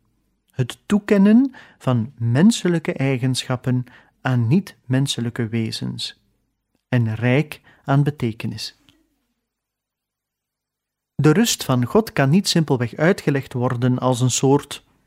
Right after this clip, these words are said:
ledigheid van God. De scheppingsdaad die de wereld doet ontstaan, is werkelijk blijvend van aard.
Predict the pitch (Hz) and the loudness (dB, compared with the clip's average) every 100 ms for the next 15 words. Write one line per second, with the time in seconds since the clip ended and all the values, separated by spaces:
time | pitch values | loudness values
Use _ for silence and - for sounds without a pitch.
0 | _ _ 131 120 127 143 123 - 110 110 | _ _ -2 0 0 0 -2 -2 -4 -6
1 | - _ - 113 113 117 - - _ _ | -12 _ -6 -6 -6 -10 -12 -20 _ _
2 | _ _ _ _ _ _ _ _ _ - | _ _ _ _ _ _ _ _ _ 0
3 | 139 135 - 170 180 165 123 139 147 170 | 0 2 0 2 4 4 4 2 2 -2
4 | - - - - 147 131 120 160 185 160 | -10 -20 -8 0 4 4 4 2 0 -2
5 | 147 127 117 113 - 151 170 185 175 - | -2 -2 -2 -4 -4 -2 0 0 -2 -12
6 | _ - 160 127 156 202 185 190 143 123 | _ 0 0 2 -2 -2 0 0 0 0
7 | 131 156 156 156 - 131 120 110 104 - | 2 2 2 0 0 -4 -2 -6 -8 -14
8 | - | -20